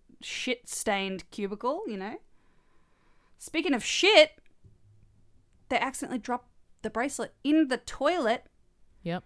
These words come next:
Speaker 1: And the toilet has a goddamn sensor. S-, sensor,
Speaker 2: And
Speaker 1: more
Speaker 2: it
Speaker 1: like Spencer.
Speaker 2: It's more like Spencer.
Speaker 1: Hastings tries
Speaker 2: Yeah.
Speaker 1: to get it out, and Arya's like, "Wait, wait, wait, the sensor, you gotta be careful."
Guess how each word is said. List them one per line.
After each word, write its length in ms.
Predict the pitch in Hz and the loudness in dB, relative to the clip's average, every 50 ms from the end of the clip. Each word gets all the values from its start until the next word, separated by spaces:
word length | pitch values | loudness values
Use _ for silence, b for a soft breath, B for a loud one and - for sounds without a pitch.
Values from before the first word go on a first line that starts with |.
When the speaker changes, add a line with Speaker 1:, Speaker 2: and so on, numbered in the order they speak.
| _ _ - - - - | _ _ -20 -20 -10 -6
Speaker 1:
And 100 | 240 240 | -6 -6
the 60 | 240 | -4
toilet 320 | - - 330 320 294 254 | -2 0 0 2 2 0
has 120 | 247 240 226 | -2 -4 -4
a 40 | 202 | 2
goddamn 480 | - 262 294 294 240 277 262 247 240 | 6 6 6 8 8 8 6 6 6
sensor. 760 | 214 - - - - 294 381 392 - - 294 240 240 269 339 - - _ _ - _ _ _ _ _ _ _ _ _ _ _ _ _ _ | 4 0 2 6 6 8 6 6 4 2 4 4 4 4 0 -2 -10 _ _ -20 _ _ _ _ _ _ _ _ _ _ _ _ _ _
S-, 180 | - - - - - | -16 -16 -16 -14 -12
sensor, 400 | - - - 226 262 311 180 - | -10 -4 0 2 2 2 2 0
Speaker 2:
And 80 | 160 | -2
Speaker 1:
more 100 | 180 185 | -2 -2
Speaker 2:
it 40 | 180 | -4
Speaker 1:
like 100 | 175 - | -4 -4
Spencer. 840 | - - - - - - 196 190 220 - - - - 143 147 156 302 - B B B B | -4 -4 -4 -4 -6 -4 -2 0 0 0 -2 -4 -8 -8 -8 -8 -10 -12 B B B B
Speaker 2:
It's 160 | B B - | B B -2
more 140 | 190 208 240 | 0 4 4
like 160 | 294 302 285 | 4 4 2
Spencer. 260 | - - - 226 208 202 196 190 185 | 0 -2 -2 -2 -2 -2 -2 -2 -2
Speaker 1:
Hastings 420 | 147 135 - 220 240 254 254 - - - | -2 -2 -2 -2 -4 -6 -8 -10 -16 -10
tries 240 | - - 247 247 233 | -2 2 2 2 2
Speaker 2:
Yeah. 60 | 180 | 0
Speaker 1:
to 80 | 156 202 | -4 -2
get 180 | - 240 233 | 0 0 2
it 80 | 226 240 | 4 6
out, 240 | 269 302 302 269 - | 8 8 8 8 6
and 160 | 233 220 220 | 4 0 4
Arya's 480 | - 233 254 269 269 262 240 226 - | 6 6 6 8 6 6 4 2 2
like, 340 | 233 226 220 214 208 208 - _ _ _ _ _ _ - | 4 4 4 4 2 -4 -12 _ _ _ _ _ _ -16
"Wait, 260 | - 180 208 214 233 - | -10 -6 -4 -2 -2 0
wait, 80 | 214 208 | 0 0
wait, 240 | 202 190 165 - _ - | 0 -2 -4 -6 _ -10
the 80 | 208 | -8
sensor, 460 | - - 233 233 240 - - 202 170 | -6 -4 -2 -2 -2 -2 -4 -8 -8
you 120 | 170 185 185 | -8 -8 -6
gotta 140 | 196 202 185 | -6 -6 -6
be 80 | 196 180 | -6 -10
careful." 460 | - - 214 208 208 208 196 190 | -10 -8 -6 -6 -6 -6 -8 -10